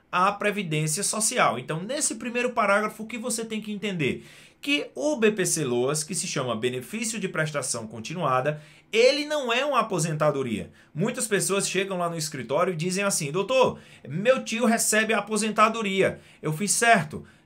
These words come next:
Aposentadoria de quê?" Aí ele diz: "Não, aquela aposentadoria do B P C Loas." E eu digo: "Olha,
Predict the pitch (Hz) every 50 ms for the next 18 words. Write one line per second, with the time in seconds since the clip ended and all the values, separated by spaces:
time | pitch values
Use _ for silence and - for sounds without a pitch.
0 | - - - 151 - 214 226 226 247 220 240 226 226 226 220 226 233 202 233 233
1 | - - 208 202 165 110 - - - - 156 185 190 202 202 190 226 254 254 240
2 | 220 226 233 240 233 233 226 240 214 233 226 220 220 220 190 196 185 180 196 202
3 | 185 170 180 170 185 180 185 180 175 - 185 165 156 160 165 165 139 117 104 -
4 | - 123 127 131 131 127 139 135 123 127 143 160 165 151 127 98 87 -